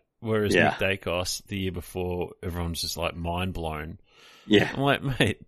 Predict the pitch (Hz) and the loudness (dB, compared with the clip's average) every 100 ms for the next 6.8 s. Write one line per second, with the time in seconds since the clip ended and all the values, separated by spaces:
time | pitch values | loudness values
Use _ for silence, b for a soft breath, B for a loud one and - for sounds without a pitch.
0 | - - - 156 - - _ b b b | -12 -6 0 0 -2 -18 _ b b b
1 | b b b 165 190 160 - 127 123 147 | b b b 6 8 8 8 10 10 8
2 | 90 - _ _ 147 110 104 180 107 85 | 0 -6 _ _ 4 6 8 8 4 0
3 | - - b b - 175 170 165 123 - | -8 -16 b b 4 8 8 6 -2 -6
4 | - - 151 135 135 135 135 135 135 131 | -8 0 4 4 4 0 2 2 2 0
5 | 135 113 - - - 143 143 151 - - | -2 -4 -10 -20 -2 4 6 4 2 0
6 | - 135 135 131 110 90 73 | 0 0 0 0 0 -2 -2